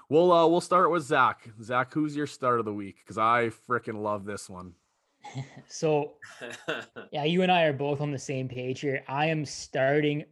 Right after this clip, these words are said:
Speaker 2: Cole Beasley. Um, you know, t-, two weeks ago, Cole Beasley had a, had a heck of a game. He had thirteen targets, eleven receptions, ninety-eight yards receiving. Um,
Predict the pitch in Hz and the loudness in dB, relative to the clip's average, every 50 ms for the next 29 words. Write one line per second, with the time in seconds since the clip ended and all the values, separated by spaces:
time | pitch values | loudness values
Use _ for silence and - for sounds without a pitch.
0 | _ _ _ - - - - 151 147 147 147 151 147 143 - - 120 107 123 127 | _ _ _ -20 -10 -6 -2 -2 0 0 0 0 -2 -4 -8 -16 -16 -12 -12 -10
1 | 131 135 127 123 131 127 123 117 110 - _ _ _ _ _ _ _ _ _ _ | -8 -8 -8 -8 -8 -8 -8 -10 -12 -16 _ _ _ _ _ _ _ _ _ _
2 | _ _ - 151 139 139 139 135 131 131 127 127 123 123 123 120 110 - _ _ | _ _ -4 -2 0 0 0 0 0 0 0 -2 -4 -6 -10 -12 -14 -16 _ _
3 | _ _ - 135 110 107 104 - _ - - - - _ _ - 214 208 208 214 | _ _ -14 -14 -12 -12 -14 -18 _ -20 -20 -20 -20 _ _ -2 0 0 0 0
4 | 208 - - 170 185 170 - - 180 180 170 147 160 160 156 131 156 151 127 135 | -2 -2 -2 0 0 -2 -2 -2 0 0 0 0 -2 -4 -4 -4 -6 -6 -4 -4
5 | 131 127 123 123 123 113 - _ _ _ _ _ _ _ _ _ _ _ - 151 | -4 -4 -4 -6 -8 -10 -14 _ _ _ _ _ _ _ _ _ _ _ -6 -4
6 | 147 135 120 - - 165 160 160 165 156 139 147 135 127 131 131 135 131 131 135 | -4 -6 -6 -4 -4 -4 -2 -2 -2 -4 -4 -4 -6 -6 -8 -8 -8 -8 -8 -8
7 | 131 123 120 - - - 147 151 - - - 143 139 127 127 127 127 135 120 135 | -8 -10 -10 -10 -8 -8 -8 -8 -8 -12 -12 -12 -10 -8 -4 -4 -2 -2 -4 -6
8 | 131 - 123 113 113 123 127 131 131 131 127 - - 135 123 120 - - 131 127 | -8 -10 -12 -10 -10 -10 -8 -8 -10 -10 -12 -10 -8 -8 -8 -8 -8 -10 -10 -10
9 | 127 123 110 - - _ _ _ _ _ _ _ _ _ - - 123 127 131 135 | -10 -10 -12 -14 -20 _ _ _ _ _ _ _ _ _ -18 -14 -10 -6 -4 -4
10 | 143 139 139 135 135 135 131 131 131 135 135 - 127 120 117 120 - 135 131 123 | -2 -2 -2 -2 -2 -2 -2 -4 -6 -8 -8 -8 -8 -8 -8 -10 -10 -12 -16 -16
11 | - - 120 117 117 117 113 110 110 _ _ _ _ _ _ _ _ _ _ _ | -16 -14 -14 -14 -12 -12 -12 -14 -14 _ _ _ _ _ _ _ _ _ _ _
12 | _ _ - 120 117 117 113 113 107 104 104 | _ _ -10 -8 -8 -6 -6 -6 -8 -10 -12